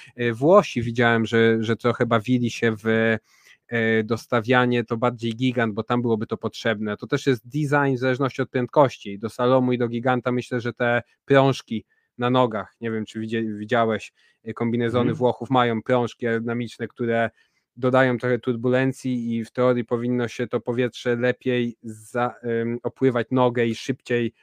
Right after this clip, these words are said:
Speaker 1: tak jakby zamykać dziurę niskiego powietrza za nogą, ale jest to, to mówię, to są, to są tak jakby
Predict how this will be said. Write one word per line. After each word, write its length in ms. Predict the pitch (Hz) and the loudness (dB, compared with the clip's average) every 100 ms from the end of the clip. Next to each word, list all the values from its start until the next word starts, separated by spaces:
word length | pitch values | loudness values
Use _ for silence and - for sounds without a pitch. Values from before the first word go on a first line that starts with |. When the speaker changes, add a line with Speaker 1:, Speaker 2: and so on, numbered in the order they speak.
| _ | _
Speaker 1:
tak 160 | 120 123 | -6 -4
jakby 240 | 110 120 | -4 -4
zamykać 520 | 113 123 123 120 117 | 0 0 0 -2 -4
dziurę 360 | 110 123 123 120 | -4 -2 0 0
niskiego 400 | 117 - 117 113 | -2 -4 -6 -4
powietrza 480 | 120 127 151 151 113 | -2 2 2 0 -2
za 120 | 117 | 0
nogą, 420 | 117 104 123 165 - - - - - | 0 0 0 0 -6 -20 -20 -12 0
ale 240 | 143 165 | 4 4
jest 220 | 175 160 | 4 2
to, 260 | 180 180 175 | 2 4 2
to 100 | 180 | 0
mówię, 240 | 185 147 | 2 2
to 100 | 131 | 0
są, 180 | 147 147 | -2 -2
to 100 | 147 | -2
są 140 | 151 143 | -6 -4
tak 140 | 143 | -4
jakby 380 | 143 143 147 | -4 0 0